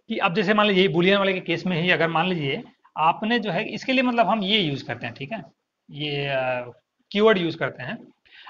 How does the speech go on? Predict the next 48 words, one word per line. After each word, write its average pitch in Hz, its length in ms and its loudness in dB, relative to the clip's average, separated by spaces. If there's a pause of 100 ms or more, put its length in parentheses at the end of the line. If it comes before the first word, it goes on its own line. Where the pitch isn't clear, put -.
आपने 285 320 4
एक 277 60 -2
boolean 220 400 2
वैल्यू 202 220 6
बनाया 143 380 -2
है, - 220 -6 (500)
ठीक 185 120 -8
है, 190 220 -2 (260)
यहाँ 220 260 4
पे 269 120 4
आप 233 200 6
जो 180 140 2
है 180 180 2
कि, 214 520 2
अ, 135 560 0 (1700)
ट्रू 302 200 6
या 269 140 6
फॉल्स 180 360 2
यही 233 240 6
दो 247 120 4
वैल्यू 214 240 6
आप 208 120 4
स्टोर 185 180 -2
कर 165 100 0
सकते 165 240 -2
हो। - 0 -
इसकी 240 200 0
साइज 170 320 4
जो 180 80 2
है 180 100 2
कि 180 120 0
आपकी, 185 320 0
अच्छा - 540 -10
साइज 196 240 2
मैंने 220 140 0
नहीं 226 120 -2
लिखा 220 160 -4
है, 151 60 -2
साइज 226 300 4
जो 247 80 -2
है 233 120 2
कि 262 80 -6
ना 269 80 0
एक 185 260 0
बाइट 160 240 2
का 147 60 -2
होता 117 240 -4
है। 131 220 -8